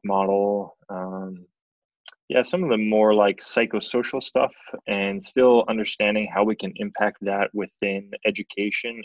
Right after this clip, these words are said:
and still exercise, just under a different usage. And then trying to figure out more things of how I can be more successful with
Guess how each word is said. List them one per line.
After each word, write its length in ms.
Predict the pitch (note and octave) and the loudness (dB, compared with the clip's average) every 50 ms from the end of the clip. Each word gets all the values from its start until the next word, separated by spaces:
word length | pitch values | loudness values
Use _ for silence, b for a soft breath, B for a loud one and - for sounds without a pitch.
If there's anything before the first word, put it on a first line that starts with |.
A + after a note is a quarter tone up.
| - - | -10 -8
and 280 | G#2 G2 G2 G2 G2 _ _ _ _ B B B B B B B | -8 -8 -8 -10 -14 _ _ _ _ B B B B B B B
still 240 | - - F#3+ F#3 D3 | -2 2 2 4 4
exercise, 640 | G#2+ G#2 - - - - - G#2 F#2+ F#2+ F#2+ G2 | 4 2 2 0 -2 0 2 2 2 2 2 0
just 220 | - A2 G2+ - - | -2 -4 -6 -4 -4
under 600 | G#2 G#2+ A2 G#2 G2+ G2+ G2+ G2 G2 G2 F#2+ F#2+ _ _ _ B B B B B B B B B - | -2 -2 0 0 2 2 2 2 2 0 -2 -8 _ _ _ B B B B B B B B B -10
a 60 | - F#2+ | -10 -6
different 540 | - - A2+ A2 - A2+ G#2+ G2+ F#2+ - - - - - _ _ - | 0 0 0 0 0 -2 -4 -4 -4 -6 -8 -8 -8 -8 _ _ -16
usage. 840 | F#2 F2+ F#2 G2 - - - - - - - - - - - - - _ _ _ _ _ _ _ - | -12 -6 -6 -6 -6 -6 -10 -10 -10 -10 -10 -10 -12 -12 -12 -14 -18 _ _ _ _ _ _ _ -10
And 180 | G#2 G2+ G2+ G2 | -8 -6 -4 -2
then 500 | G2 G2 G2 G2 G2 G2 G2 G2 F#2+ F#2 - - | -2 -2 -2 -2 -2 -4 -4 -6 -8 -8 -10 -10
trying 300 | - - G#2+ G#2+ G#2+ G#2 | -4 0 2 2 2 0
to 60 | G2 | -2
figure 300 | - - G#2+ G2+ G2+ G2 | -4 -2 0 0 2 2
out 160 | G2 G2 - - | 2 2 0 -2
more 380 | G#2+ G2+ G2+ G2+ G#2 A2 A2 | -6 -2 0 2 2 2 0
things 360 | G#2 - - G#2 G2+ G#2 G2 - | 0 -2 -4 -4 -4 -4 -8 -10
of 60 | - | -4
how 180 | - G2 G2+ G#2 | 0 2 4 4
I 60 | G2+ | 2
can 140 | - G#2 F#2+ | 0 -2 -6
be 100 | G2 G2 | -4 -4
more 320 | G2 G2+ G#2 G#2 G#2+ G#2 | -4 -4 -4 -4 -4 -4
successful 680 | - - G#2 - - - G2+ G2 - - - A#2+ A#2+ A2+ | -6 -8 -10 -10 -6 -4 -4 -4 -6 -6 -4 -2 -2 -2
with 140 | G#2+ G#2 | -4 -6